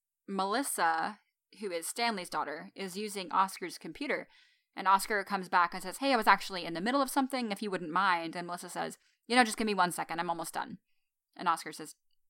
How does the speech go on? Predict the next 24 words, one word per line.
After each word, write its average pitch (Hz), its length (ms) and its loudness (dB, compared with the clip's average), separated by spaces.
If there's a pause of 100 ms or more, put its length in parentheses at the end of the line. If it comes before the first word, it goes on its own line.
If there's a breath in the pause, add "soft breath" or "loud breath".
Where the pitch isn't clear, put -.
(140)
"No, 240 180 4
no, 220 160 8
I, 190 260 6
I, 165 120 4
I 196 160 2
really 190 200 4
need 180 120 -4
to - 40 -6
get 175 80 -4
back 165 140 -4
to 202 80 -6
work 220 180 2
if 185 120 -8
you 190 80 -6
wouldn't 175 200 -4
mind." 180 260 2
And 175 80 -6
she 208 100 -4
says, 175 160 -10
"Dude, 262 340 0
chill. 220 360 2
I'm 185 240 4
almost 185 360 6
done." 175 300 4